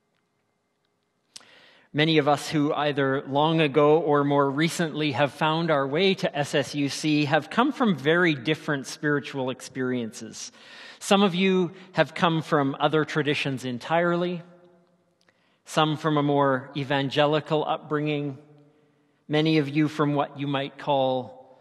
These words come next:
a liberal United Church tradition or something similar. And some of you weren't raised or had any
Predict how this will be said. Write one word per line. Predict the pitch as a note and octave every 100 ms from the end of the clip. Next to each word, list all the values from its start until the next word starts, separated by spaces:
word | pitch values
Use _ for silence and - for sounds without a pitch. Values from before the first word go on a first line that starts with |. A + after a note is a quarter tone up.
| _ _ _ _
a | -
liberal | C#3 D3 C3+ C#3 C3+ C3
United | C3 C3+ C3 C3 A#2
Church | - E3+ -
tradition | - D3+ D3 - D3+ C#3+
or | A#2+ A#2 A#2
something | - D3 B2 A#2+
similar. | A#2 - C3 A#2+ A#2+ B2+ B2 - _ _ _ _ _ _ _ _ _ _ _ _ -
And | A#2
some | A2+ C#3 C#3
of | B2
you | B2 C3
weren't | A#2+ C3 C3+ - - - - _
raised | B2+ B2 B2+ B2+ A#2+ B2 - -
or | B2 B2
had | A#2+ B2+ B2
any | B2 B2+ A#2+ A#2